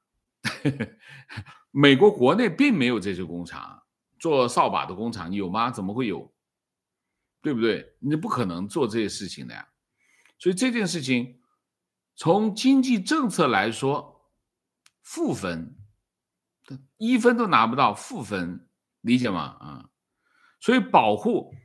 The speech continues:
保护国内的产业，通常呢，通常是什么情况？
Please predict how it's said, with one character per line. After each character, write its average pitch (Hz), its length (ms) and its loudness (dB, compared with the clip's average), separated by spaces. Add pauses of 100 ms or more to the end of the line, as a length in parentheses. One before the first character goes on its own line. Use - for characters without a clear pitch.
(460)
保 123 220 4
护 196 260 -6
国 135 200 2
内 220 140 0
的 170 120 -2
产 92 340 -4
业， 131 160 -2
通 233 400 -2
常 104 360 -2
呢， 123 320 -2 (280)
通 226 180 -4
常 151 220 -2
是 143 100 -6
什 113 140 -4
么 110 80 -2
情 101 180 -6
况？ 82 300 -8